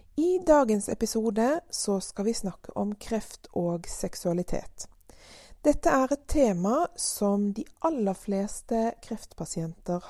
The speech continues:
har i bakhodet på et eller annet tidspunkt i løpet av sin behandling,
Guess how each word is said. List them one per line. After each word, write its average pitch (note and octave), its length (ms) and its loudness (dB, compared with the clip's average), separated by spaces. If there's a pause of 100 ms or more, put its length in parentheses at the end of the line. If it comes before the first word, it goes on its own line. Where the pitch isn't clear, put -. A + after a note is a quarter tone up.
har A3+ 240 2
i F3+ 80 -2
bakhodet F#3 760 -2
på - 120 -6
et - 240 -8
eller F3+ 160 0
annet F#3+ 240 -2
tidspunkt G#3 640 -4
i C#4+ 40 0
løpet A3 440 -2
av G#3 240 -2
sin F3+ 440 -6
behandling, F3 500 -4